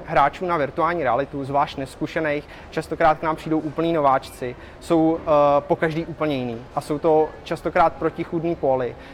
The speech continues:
kdy, eh, my z toho důvodu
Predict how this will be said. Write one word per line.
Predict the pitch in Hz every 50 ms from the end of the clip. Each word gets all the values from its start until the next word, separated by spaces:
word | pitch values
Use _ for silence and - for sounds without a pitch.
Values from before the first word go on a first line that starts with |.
| - -
kdy, | 147 143 151 151 151 147 147 143 139 -
eh, | - 147 143 143 143 143 143 143 143 - - - - - -
my | 147 160 175 175 175 170 -
z | - -
toho | - 175 196 190
důvodu | 180 185 170 180 170 160 165 165 156